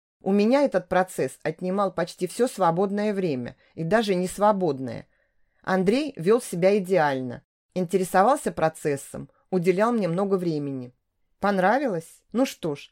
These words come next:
давай на такую примерно и рассчитывать. Сколько она стоит?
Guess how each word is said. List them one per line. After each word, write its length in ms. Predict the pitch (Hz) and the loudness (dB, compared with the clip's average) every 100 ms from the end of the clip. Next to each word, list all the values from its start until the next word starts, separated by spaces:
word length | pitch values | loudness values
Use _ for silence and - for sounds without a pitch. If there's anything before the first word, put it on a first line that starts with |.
| - | -4
давай 300 | 180 196 277 | 0 4 4
на 120 | 233 | 2
такую 400 | 180 170 247 262 | 0 -2 -2 -2
примерно 440 | 202 180 202 220 202 | 0 0 0 -2 0
и 80 | |
рассчитывать. 760 | 180 170 - 147 - 135 135 _ _ | 0 -2 -6 -10 -10 -12 -12 _ _
Сколько 460 | - 254 277 277 | -4 -2 0 2
она 160 | 277 269 | 4 2
стоит? 540 | - - 254 240 _ | -2 -4 -2 -2 _